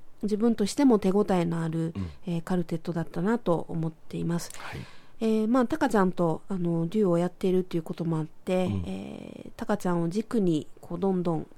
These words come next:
Speaker 1: サウンドしていったり、
Speaker 2: うん。
Speaker 1: 展開していくっていうのが、えー、こう、一個の、こう、私のカルテットのまた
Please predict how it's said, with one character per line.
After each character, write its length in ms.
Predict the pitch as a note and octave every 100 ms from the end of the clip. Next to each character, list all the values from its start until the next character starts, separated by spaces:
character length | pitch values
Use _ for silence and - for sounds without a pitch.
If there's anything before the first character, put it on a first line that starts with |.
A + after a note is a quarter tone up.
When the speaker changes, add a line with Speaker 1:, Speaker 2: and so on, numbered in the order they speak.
| -
Speaker 1:
サ 160 | - G3
ウ 80 | F#3
ン 40 |
ド 100 | F3+
し 100 | F#3
て 80 | -
い 60 | G3
っ 40 |
た 200 | - F3+
り、 260 | F3 E3 F3+
Speaker 2:
う 60 | F#3+
ん。 20 |
Speaker 1:
展 200 | G3 F#3
開 180 | F#3 F3+
し 80 |
て 100 | -
い 80 | G3
く 140 | - G3
っ 20 |
て 200 | - F3
い 40 |
う 40 | F3
の 120 | F3
が、 240 | F3+ E3 - - - - - -
え 40 | F#3+ F3 E3+ E3+ F#3
ー、 40 | F3+
こ 120 | -
う、 60 | G3+
一 80 | G#3+
個 140 | - E3
の、 120 | D#3+
こ 500 | - - - - -
う、 20 |
私 340 | - - F#3 F3+
の 220 | E3+ -
カ 120 | -
ル 80 | F3+
テ 100 | F3
ッ 20 | D#3
ト 180 | -
の 140 | D#3 D#3
ま 120 | E3+
た 240 | - C#3